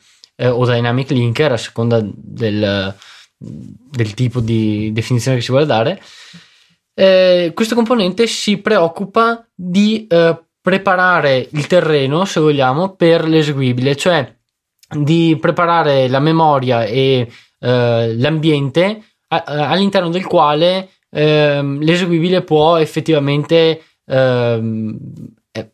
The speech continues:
può eff-, effettivamente essere eseguito, cioè può effettivamente andare a chiamare determinate funzioni e far riferimento a determinati simboli.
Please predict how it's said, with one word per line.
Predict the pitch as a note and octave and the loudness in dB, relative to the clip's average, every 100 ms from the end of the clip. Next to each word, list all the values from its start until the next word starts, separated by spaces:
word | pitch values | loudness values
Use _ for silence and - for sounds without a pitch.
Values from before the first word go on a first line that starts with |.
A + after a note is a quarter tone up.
| - | -12
può | B2+ D3+ | -2 0
eff-, | D3 D3+ - E3 | 2 0 -2 -4
effettivamente | C#3+ C#3 D3 E3+ D#3+ C#3+ C#3 | -4 -2 -2 0 0 0 0
essere | C3+ - C#3+ | 0 2 0
eseguito, | B2+ B2 D#3 D3+ | 0 2 0 0
cioè | B2+ C3+ C3+ - _ | 0 0 -2 -10 _
può | - D3 D3+ - - | 2 2 2 -4 -8
effettivamente | B2+ C#3 D3+ D#3 D3 C#3 E3 E3+ - _ - | -6 -2 0 0 0 2 0 0 -8 _ -4
andare | C#3 C#3 C#3+ D#3 | -2 0 2 2
a | C#3 | 0
chiamare | C#3 D3 C#3+ C#3+ | 0 0 0 -2
determinate | B2+ - C#3 C3+ C3 | -4 -4 0 0 -2
funzioni | D#3 F3 - D#3 D#3 | -2 -2 0 0 0
e | |
far | E3 C#3+ | 0 -2
riferimento | C3 B2+ C#3+ C3+ B2+ C#3 C3 - | -4 -4 -2 0 0 0 -2 -4
a | B2 | -4
determinati | C3 C3+ C3+ B2 A#2 | -2 0 0 0 -2
simboli. | A#2+ B2 A2+ A2 G#2+ G#2+ | -4 -2 0 0 -2 -6